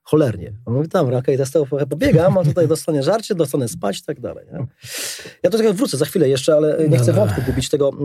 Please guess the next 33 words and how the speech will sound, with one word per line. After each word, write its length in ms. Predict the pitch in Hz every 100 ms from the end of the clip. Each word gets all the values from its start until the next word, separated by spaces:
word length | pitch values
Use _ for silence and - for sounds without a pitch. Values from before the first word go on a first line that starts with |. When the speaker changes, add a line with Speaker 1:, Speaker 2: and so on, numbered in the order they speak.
| 135
Speaker 1:
tej, 140 | 135 135
tej, 200 | 143 135
tej 180 | 156 143
wsi. 340 | - 196 101 - - _
I 80 | 160
ja 100 | 185
w 40 |
tym 120 | - 214
momencie 220 | 214 214
już 100 | 202
miałem, 200 | 214 175
zaczynałem 280 | 180 196 190
mieć 160 | 180
te 60 | 190
psy 180 | - 160
Greyster, 460 | 123 95 - - -
tak? 240 | 151 175 _ _ - - 143
Więc, 280 | 160 -
ym, 340 | 165 160 156 135
te 100 | 165
Greystery 520 | 135 190 - 208 233
zaczynają 260 | 180 190 170
biegać 260 | 180 165
bardzo 260 | 151 160 175
profesjonalnie. 380 | 156 170 131 113
To 60 |
są 60 | 156
psy, 160 | -
które 200 | 190 185
chcą 160 | 165 170
pracować 400 | 165 151 156 151
cały 220 | 151 135
rok. 160 | 95